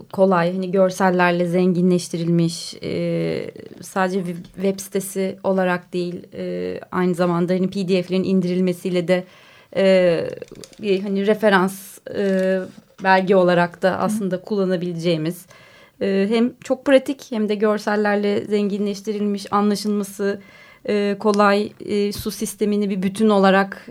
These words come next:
Speaker 1: e, göstermesi açısından, hani birbirini tamamlayan unsurları göstermesi açısından da, e, çok güzel bir web sitesi olmuş.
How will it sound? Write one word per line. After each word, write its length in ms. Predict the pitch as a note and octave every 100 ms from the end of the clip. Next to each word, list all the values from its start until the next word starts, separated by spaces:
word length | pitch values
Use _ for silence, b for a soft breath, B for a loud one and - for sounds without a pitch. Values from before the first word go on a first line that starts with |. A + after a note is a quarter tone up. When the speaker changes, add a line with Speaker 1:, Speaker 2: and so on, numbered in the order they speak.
| -
Speaker 1:
e, 600 | G3 F#3+ F#3 F#3 E3+ - -
göstermesi 1000 | - F#3+ F#3+ - G3 F#3+ F#3 - G3 F#3+ -
açısından, 920 | F#3+ G#3 G3 G3 F#3+ F#3 F#3+ F3+ -
hani 200 | G3 F3+
birbirini 380 | F#3+ F#3+ G3 G3
tamamlayan 720 | G3+ F#3+ F#3+ G3 G3 G3 G3 B B G#3
unsurları 460 | A3+ - G3 F#3+
göstermesi 600 | F#3+ F#3+ G3 F#3+ F#3+ F#3+
açısından 580 | F#3+ - G#3 G3 F#3+ G3+
da, 160 | D4+ D4+ B B B -
e, 340 | G#3 G3+ G3+ G3
çok 140 | G#3+ -
güzel 420 | G3+ G3 G#3+ G3+
bir 140 | F#3 G3
web 320 | F#3+ F#3 F3+
sitesi 640 | - F3 E3+ - F#3 G3 - -
olmuş. 500 | F#3 F#3+ E4+ -